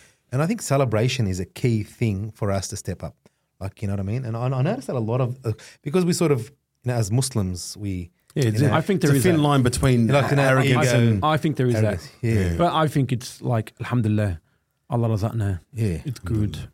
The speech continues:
Speaker 3: Um, um, um, Allah is, is, is, um, has given us the blessings.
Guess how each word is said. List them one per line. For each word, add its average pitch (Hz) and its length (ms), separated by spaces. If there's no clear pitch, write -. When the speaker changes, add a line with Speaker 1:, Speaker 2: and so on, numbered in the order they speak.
Speaker 3:
Um, 95 540
um, 110 380
um, 104 360
Allah 113 360
is, 110 260
is, 107 320
is, 104 460
um, 104 320
has 107 200
given 117 280
us 104 200
the 120 80
blessings. 101 640